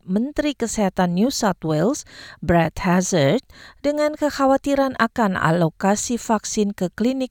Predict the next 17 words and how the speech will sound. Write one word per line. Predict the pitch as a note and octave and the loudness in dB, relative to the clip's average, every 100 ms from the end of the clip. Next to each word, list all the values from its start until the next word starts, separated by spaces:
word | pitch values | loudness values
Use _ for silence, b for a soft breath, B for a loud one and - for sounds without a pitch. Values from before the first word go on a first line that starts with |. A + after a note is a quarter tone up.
| A3+ | -2
mereka | A3 G#3+ A3 G3+ G3+ | -2 0 2 2 4
yang | E3 E3 | 2 -2
terlalu | D3 D#3+ C#3+ D3 | 0 4 4 2
kecil. | - - F#3 C#3 F#2 b b b b _ | -4 0 4 4 0 b b b b _
Para | A3+ A3+ A#3 | 4 6 6
warga | A#3 B3 A3+ A#3+ B3 | 6 6 6 6 8
lanjut | A#3+ C4 C4+ C#4 - - _ B3 | 8 6 4 4 2 -6 _ 4
usia | C4+ - D4 B3 B2 A#2+ | 4 4 2 4 4 2
Australia | - D#3 - G3 F#3 F3+ F3+ | 2 2 2 2 4 6 6
dan | F3 E3+ E3 | 6 4 4
mereka | E3 F3+ F3+ F#3+ F3 | 2 2 2 4 4
yang | E3+ E3 E3 | 4 4 2
memiliki | D#3+ D#3+ D#3+ - | 0 0 -2 -2
kondisi | E3 F3 E3 D#3+ - | -2 2 2 0 -2
kesehatan | F#3 F#3 F#3+ F#3 D#3+ F3+ D4+ B B B - | -2 -2 2 2 2 0 0 B B B -2
akan | C4 C4+ - C#4 C4 | 0 0 2 2 4
menjadi | C4+ B3 G3 E3+ D#3+ E3 E3 | 2 2 4 4 4 2 2